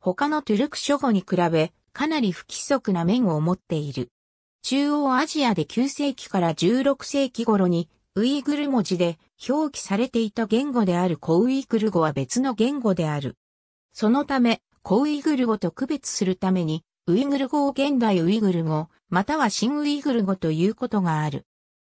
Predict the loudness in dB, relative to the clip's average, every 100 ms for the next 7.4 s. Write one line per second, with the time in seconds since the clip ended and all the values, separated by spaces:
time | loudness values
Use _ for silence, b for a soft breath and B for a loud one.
0 | _ 0 0 2 -2 -2 -2 0 0 0
1 | 0 -2 0 0 2 2 2 0 0 -2
2 | -2 0 0 2 0 -2 _ _ -2 0
3 | 0 -4 -4 -2 0 0 -2 -2 -4 -4
4 | 0 0 0 -2 -6 -8 -12 _ _ 2
5 | 2 2 2 0 -2 -2 0 0 0 2
6 | 0 -2 -2 -2 -2 -4 -2 2 4 4
7 | 4 2 0